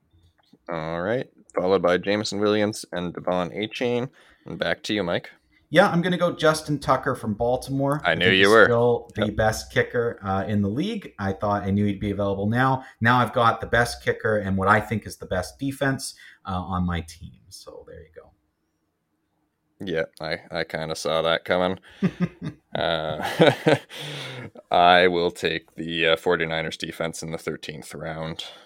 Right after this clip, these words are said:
Speaker 2: It's a good pick.
Speaker 1: Followed, followed by the Cowboys,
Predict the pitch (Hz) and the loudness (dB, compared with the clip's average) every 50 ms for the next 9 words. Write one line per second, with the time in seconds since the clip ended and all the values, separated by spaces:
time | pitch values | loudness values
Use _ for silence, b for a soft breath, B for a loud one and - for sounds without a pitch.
0 | B B B B _ _ _ _ - - 123 131 - - 85 87 87 87 82 - | B B B B _ _ _ _ -10 -6 -6 -4 0 2 4 4 4 4 2 0
1 | - _ _ b b b b b b b b b - 104 104 104 95 101 98 101 | -4 _ _ b b b b b b b b b 6 6 6 8 8 6 6 6
2 | 101 - - 117 117 117 113 117 117 113 110 113 110 107 - - - - - - | 6 8 8 10 10 10 10 10 12 12 12 10 8 6 4 2 2 2 0 0
3 | - - | -2 -4